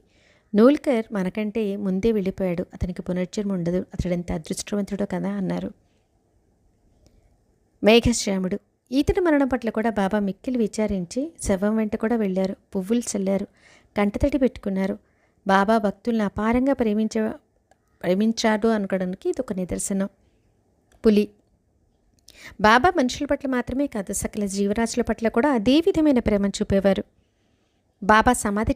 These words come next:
చెందడానికి ఏడు రోజుల ముందుగా ఒక బండిపై బంధించబడిన పులిని తీసుకొచ్చారు. ముగ్గురు మనుషులు దానిని ఊరంతా తిప్పుతూ డబ్బులు వసూలు చేయసాగారు. ఆ పులి ఏదో జబ్బు పడిందట. దానికి మందులు కొనుటకై వారు డబ్బులు వసూలు చేస్తున్నారు.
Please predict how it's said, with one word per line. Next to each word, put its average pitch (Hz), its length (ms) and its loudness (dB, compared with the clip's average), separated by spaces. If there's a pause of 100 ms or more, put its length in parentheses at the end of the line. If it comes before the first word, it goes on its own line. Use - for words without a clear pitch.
చెందడానికి 220 460 -4
ఏడు 196 240 -2
రోజుల 196 280 0
ముందుగా 226 400 0
ఒక 269 180 -2
బండిపై 196 440 0
బంధించబడిన 226 760 0
పులిని 302 600 -2
తీసుకొచ్చారు. 202 760 -4 (720)
ముగ్గురు 208 320 6
మనుషులు 220 520 0
దానిని 202 360 0
ఊరంతా 208 420 0
తిప్పుతూ 240 560 -4
డబ్బులు 208 360 2
వసూలు 233 380 0
చేయసాగారు. 196 560 -2 (720)
ఆ 214 100 8
పులి 226 280 2
ఏదో 233 540 4
జబ్బు 233 340 0
పడిందట. 208 540 0 (880)
దానికి 233 560 4
మందులు 226 380 2
కొనుటకై 226 480 -2
వారు 285 220 2
డబ్బులు 196 420 2
వసూలు 220 380 -2
చేస్తున్నారు. 190 540 -4